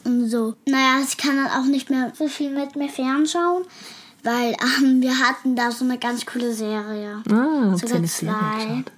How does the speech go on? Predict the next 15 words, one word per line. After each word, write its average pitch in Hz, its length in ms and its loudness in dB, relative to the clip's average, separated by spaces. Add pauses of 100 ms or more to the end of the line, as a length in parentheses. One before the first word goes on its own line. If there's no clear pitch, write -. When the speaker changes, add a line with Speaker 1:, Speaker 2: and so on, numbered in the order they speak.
Speaker 2:
Mhm. 170 540 0
Speaker 1:
Die - 80 -16
haben 262 140 0
wir 254 60 -6
voll 240 220 -8
gern 220 280 -8
angeschaut. - 460 -16 (380)
Speaker 2:
Na, 143 180 -6
das 147 180 -12
wird 165 160 -2
sicher 165 320 -2
wieder 185 160 2
kommen, 170 500 -2
hä? 190 60 4
Speaker 1:
Mhm. 277 300 2